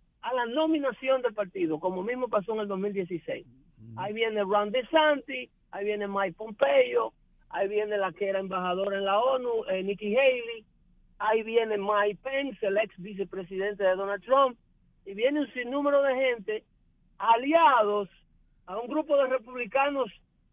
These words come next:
Speaker 1: que tienen sillas federales, como lo, como es Lisa Murkowski de Alaska, la senadora,
Speaker 2: Ujú.
Speaker 1: como lo es Mitch McConnell, que acabamos de mencionar, Mitt Romney de Utah, que son todos republicanos de altos rankings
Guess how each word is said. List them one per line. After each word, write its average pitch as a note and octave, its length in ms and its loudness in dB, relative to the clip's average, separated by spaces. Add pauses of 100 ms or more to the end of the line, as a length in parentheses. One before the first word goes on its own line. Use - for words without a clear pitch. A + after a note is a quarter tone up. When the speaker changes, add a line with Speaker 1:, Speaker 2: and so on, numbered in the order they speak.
(120)
Speaker 1:
que G3+ 120 -8
tienen A#3+ 460 0
sillas C#4 320 0
federales, A#3 640 2
como G3+ 260 -6
lo, F3+ 240 -4 (160)
como G3+ 240 -8
es A3 260 -6 (120)
Lisa G#3 300 -8
Murkowski A3+ 640 0
de F#3+ 120 -2
Alaska, A3 560 0 (160)
la D#3 140 -12
senadora, G#3 580 0 (100)
Speaker 2:
Ujú. C3+ 280 -12
Speaker 1:
como D#3 240 -6
lo F3+ 80 0
es F#3+ 60 -2
Mitch G3 200 -4
McConnell, A#3 500 2
que G#3+ 60 -4
acabamos G3+ 400 4
de G3+ 60 -2
mencionar, A#3 600 0 (380)
Mitt A3 260 -6
Romney A3+ 380 0
de A#3+ 300 -2
Utah, A#3+ 380 -2 (500)
que F3+ 140 -12
son A#3+ 260 4
todos D4 380 4
republicanos A#3+ 720 -2
de F#3+ 80 0
altos C#4+ 380 0
rankings A#3+ 580 -4